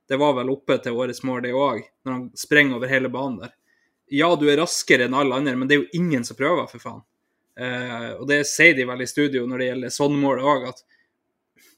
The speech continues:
i en annen kamp så klippte de han ned der.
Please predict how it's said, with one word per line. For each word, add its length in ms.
i 80
en 80
annen 320
kamp 240
så 80
klippte 380
de 80
han 100
ned 300
der. 140